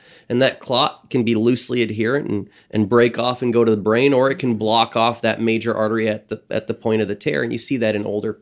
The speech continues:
in, in, sorry, in, uh, in younger patients, and it can be a result of trauma, or it can be, um, a genetic predisposition because of a connective tissue disorder or something that's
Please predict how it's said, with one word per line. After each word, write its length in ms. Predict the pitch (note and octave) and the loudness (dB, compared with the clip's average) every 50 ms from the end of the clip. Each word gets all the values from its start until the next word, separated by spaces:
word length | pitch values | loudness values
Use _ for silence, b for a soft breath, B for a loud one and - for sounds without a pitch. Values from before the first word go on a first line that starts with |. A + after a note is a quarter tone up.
| _ | _
in, 120 | - G#2+ G#2+ | -6 -4 -2
in, 180 | A2 A2+ A2 | -2 -2 -2
sorry, 260 | A2 - A#2+ A2 G#2 G#2 | -2 0 0 0 0 0
in, 160 | G2+ G2+ G2+ | 0 -2 -4
uh, 140 | G#2 G#2 - | -6 -6 -4
in 160 | - A2+ A#2 | -2 0 2
younger 260 | A#2 A2+ D3 D3 C3+ | 2 2 2 0 -2
patients, 440 | - - A2 G#2+ G#2 - A#2 - - | -4 -4 -4 -4 -4 -6 -8 -6 -6
and 80 | F3+ E3 | -6 -6
it 80 | - | -4
can 100 | - C3+ | -4 -4
be 80 | A2+ A#2+ | -2 -2
a 60 | A2 | 0
result 280 | A2 G#2 A2 G2+ G#2 - | 0 0 0 -2 -2 -4
of 60 | G#2 | -6
trauma, 380 | - - A2+ A2+ C#3+ D#3 D#3 - - | -6 -2 -2 0 0 0 0 -2 0
or 500 | C#3 C#3 B2+ A#2 A2 A2 B2 D#3 G#3+ G#3+ b b b b b b b b b | 2 4 6 6 4 4 2 0 -4 -8 b b b b b b b b b
it 140 | A#2+ A#2+ - | -4 -2 -2
can 180 | - C3 B2 G#2 | 0 -2 0 0
be, 440 | F2+ A2+ A2+ A2+ A#2 B2+ - - - | 2 2 2 2 2 0 -4 -6 -4
um, 480 | A2+ A2 A2 G#2+ G#2+ G#2+ G#2+ G#2+ A2 A2 - _ _ _ _ _ _ _ _ - | -2 0 0 2 0 0 -2 -2 -4 -8 -12 _ _ _ _ _ _ _ _ -4
a 60 | C3 | -2
genetic 380 | A2 B2 B2+ B2 A#2+ A#2 - - | 2 4 4 4 4 2 0 -2
predisposition 760 | C3+ A#2 A#2 - - A2+ G#2+ G#2+ A2+ A2+ - - A#2+ B2+ A2+ | -2 -2 -2 -2 -4 -6 -4 -4 -4 -4 -4 -4 -4 -4 -4
because 380 | A#2 - - - G#2+ G#2 G#2 A2+ | -6 -8 -4 -2 -2 -2 -2 -2
of 100 | G2 G#2+ | -6 -8
a 60 | G#2+ | -8
connective 480 | - - G#2+ G2 G2 - - A2+ - | -10 -8 -8 -8 -8 -6 -8 -10 -10
tissue 320 | - - G2 - - - - | -8 -10 -10 -8 -6 -6 -6
disorder 520 | A#2 B2+ - - A#2 B2 C3 C3+ C3+ A2 C3+ | -6 -6 -6 -4 -6 -4 -4 -4 -4 -4 -4
or 40 | |
something 380 | C3+ - - B2+ C#3 - C3 B2+ | -6 -6 -6 -8 -6 -6 -4 -4
that's 160 | G#2+ F#2+ - | -4 -6 -8